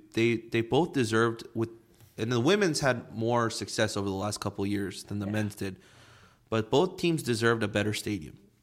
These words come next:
Speaker 2: Yeah.
Speaker 1: They got that with those renovations, with the new nice video board and everything. It looks fantastic in there. Um,
Speaker 2: I do know, my only complaint is that I don't know where to look to see who, like, how many fouls our team has in a cer-,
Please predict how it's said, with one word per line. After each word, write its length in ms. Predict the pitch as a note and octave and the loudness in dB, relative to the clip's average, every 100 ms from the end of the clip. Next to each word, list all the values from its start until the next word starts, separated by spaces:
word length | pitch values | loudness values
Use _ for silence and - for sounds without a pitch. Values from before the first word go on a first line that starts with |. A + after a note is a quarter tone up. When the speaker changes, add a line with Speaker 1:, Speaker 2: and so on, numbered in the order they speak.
| _ _ _ _ _ - - _ - - | _ _ _ _ _ -20 -20 _ -20 -16
Speaker 2:
Yeah. 100 | C#3+ A#2 | -14 -2
Speaker 1:
They 140 | A#2+ | 2
got 300 | B2+ B2 B2 | 6 6 6
that 160 | A#2+ A2 | 2 2
with 140 | A2 | 2
those 160 | A2 G#2 | 2 2
renovations, 580 | G#2 G#2 G#2 G2+ G2 G2+ | 0 2 0 0 -4 -6
with 140 | - | -4
the 60 | G2+ | -2
new 200 | A2 G#2+ | 0 0
nice 240 | A2+ G2+ | -2 -4
video 360 | G#2+ G#2 A2+ G#2 | -2 2 2 4
board 260 | G#2+ A2 | 2 2
and 100 | G2+ | 0
everything. 400 | G2+ G#2 G#2 G2 | -2 -2 -4 -6
It 60 | G2+ | 0
looks 280 | A2 - - _ - | 0 -2 -12 _ -20
fantastic 680 | - - G2 - B2 - F#2+ | -16 -12 -10 0 0 0 -12
in 120 | F#2 | -10
there. 220 | E2+ - _ _ _ _ _ _ - | -12 -14 _ _ _ _ _ _ -6
Um, 400 | F#2+ F2+ E2 F#2+ | -4 -4 -6 -10
Speaker 2:
I 100 | C#3 | -8
do 220 | C#3+ F3+ G#3 | -4 -2 2
know, 240 | G3 F#3+ - - - - - | 0 0 -6 -20 -20 -20 -14
my 260 | E3 F3 G3 | -4 0 0
only 220 | A3+ G#3+ | 0 -4
complaint 480 | G#3 E3 F3+ F3 E3 | -6 -8 -2 -2 -4
is 140 | D#3+ | -6
that 120 | E3 C#3+ | -2 -2
I 80 | |
don't 240 | C#3 C#3+ D3 | 0 -4 -4
know 120 | C#3+ | -4
where 160 | C3+ C3 | -2 -4
to 80 | |
look 340 | B2+ C3 B2+ - | -4 -4 -6 -8
to 160 | C#3+ B2 | -6 -6
see 340 | - C#3+ B2+ B2 B2 - - | -8 -8 -6 -8 -12 -14 -6
who, 320 | C#3 C3+ - - _ _ _ - | -4 -4 -8 -20 _ _ _ -10
like, 240 | B2+ B2 | -8 -8
how 180 | - D3 | -6 -4
many 180 | C#3 B2+ | -4 -6
fouls 440 | C#3 C3 A#2+ A#2 | -2 0 0 -4
our 100 | B2+ | -10
team 260 | - C3 A#2 | -10 -12 -10
has 360 | A#2 A2+ A2 | -12 -12 -14
in 140 | B2+ A#2 | -14 -14
a 80 | A2 | -16
cer-, 180 | - | -18